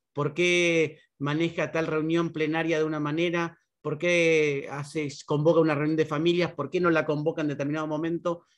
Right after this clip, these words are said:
Muchas veces todos esos procedimientos del directivo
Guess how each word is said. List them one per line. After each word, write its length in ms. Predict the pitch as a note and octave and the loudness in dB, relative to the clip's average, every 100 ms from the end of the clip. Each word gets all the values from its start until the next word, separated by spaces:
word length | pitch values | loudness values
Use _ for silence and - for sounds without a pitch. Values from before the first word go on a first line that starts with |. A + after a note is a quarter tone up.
| _ _ _ | _ _ _
Muchas 300 | F3 G3+ G#3 | -2 0 2
veces 280 | E3+ E3 F3+ | 2 2 0
todos 200 | F#3+ F3 | 0 0
esos 180 | D#3+ D#3 | -2 -6
procedimientos 640 | D#3 C3+ D3+ D3 F3+ E3+ D3 | -6 -2 0 2 2 2 0
del 180 | C#3 | -2
directivo 680 | C3 C#3 C3+ F3 F3+ F3 E3+ | -2 -4 -2 -2 0 0 -2